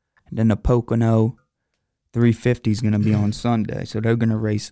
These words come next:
Speaker 1: a twenty-five extra miles on Sunday.
Speaker 2: Yeah, so,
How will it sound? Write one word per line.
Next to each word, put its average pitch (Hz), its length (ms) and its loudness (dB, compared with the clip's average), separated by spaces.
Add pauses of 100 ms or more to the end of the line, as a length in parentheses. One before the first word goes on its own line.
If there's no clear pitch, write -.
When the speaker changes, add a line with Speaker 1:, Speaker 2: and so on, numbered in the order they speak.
(120)
Speaker 1:
a - 60 -10
twenty-five 104 680 0
extra 101 300 -4
miles 98 380 0
on 98 160 -4
Sunday. 113 500 -10
Speaker 2:
Yeah, 82 320 -10 (160)
so, 101 520 -2